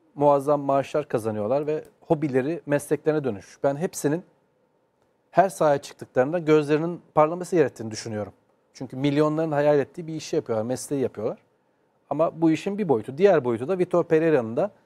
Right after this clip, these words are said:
Pelkas'tan asla olması gerektiği gibi faydalanamadığını, zaten Vitor Pereira ile halen Fenerbahçe yönetiminin neden devam ettiğini anlayamadığımı zaten dile getirdim ki on yedi yıllık meslek hayatımda çok az söylemişimdir böyle sözcükler. Hani bilenler bilir.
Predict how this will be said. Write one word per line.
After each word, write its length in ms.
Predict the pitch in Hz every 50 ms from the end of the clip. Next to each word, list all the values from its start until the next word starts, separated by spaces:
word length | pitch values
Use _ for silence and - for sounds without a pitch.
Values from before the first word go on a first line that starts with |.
| _ _ _
Pelkas'tan 580 | - 160 160 135 - - - - - 160 156 - -
asla 520 | 156 180 - - - - 135 110 95 90 - _ _ -
olması 380 | 127 131 131 131 131 127 -
gerektiği 340 | 123 127 127 127 - - 127
gibi 160 | 104 110 131
faydalanamadığını, 800 | - - 135 127 - 143 139 147 147 143 131 110 110 110 120 170 - _ _ _ _ _ _
zaten 340 | 131 151 170 - 165 143 139
Vitor 240 | 143 - - 151 147
Pereira 360 | - 147 143 165 170 151 131
ile 80 | 123 117
halen 300 | 117 147 156 151 135 120
Fenerbahçe 500 | - 139 139 143 139 131 117 - - 123
yönetiminin 360 | 117 - 113 123 143 175 - _ _ _ _ _ _
neden 360 | 147 156 160 170 170 160 143
devam 240 | 135 131 127 120 113
ettiğini 220 | 110 - - 151 156
anlayamadığımı 640 | 147 151 151 151 151 147 131 110 92 104 120 156
zaten 380 | 165 151 135 117 - 165 180 165
dile 140 | 156 151 160
getirdim 360 | 151 160 156 185 180 180 202
ki 240 | - - 180 156 - _ _ _ _ _ _
on 120 | - 180 196
yedi 180 | 190 180 156
yıllık 260 | 151 143 139 135 113
meslek 280 | 131 135 131 - 170 -
hayatımda 480 | 160 123 110 107 - 107 113 139 170 - _ _ _ _
çok 200 | - 170 156 -
az 100 | 151 147
söylemişimdir 640 | - - 135 107 107 101 - - 107 101 104 104
böyle 160 | 104 104 104 104
sözcükler. 640 | - - 104 101 98 101 - - 107 95 - _ _ _
Hani 180 | - 110 107 104
bilenler 420 | 131 120 120 120 123 127 127 123
bilir. 240 | 120 117 110 - -